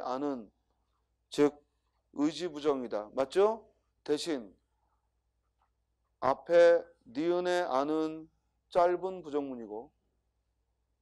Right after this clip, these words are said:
"안 먹었다", 짧은 부정문.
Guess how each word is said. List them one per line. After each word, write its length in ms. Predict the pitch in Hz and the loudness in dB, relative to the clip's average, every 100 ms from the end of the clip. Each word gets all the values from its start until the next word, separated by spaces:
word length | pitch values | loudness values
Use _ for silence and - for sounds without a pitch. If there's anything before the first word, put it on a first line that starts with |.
| _ _ _ _ _ | _ _ _ _ _
"안 200 | 120 127 143 | -6 -4 -2
먹었다", 680 | 139 143 143 143 143 143 _ - | -2 -4 -2 -2 -2 -4 _ -2
짧은 440 | 170 170 165 175 | 0 0 -2 -10
부정문. 560 | 143 135 127 113 143 | -8 -8 -8 -12 -16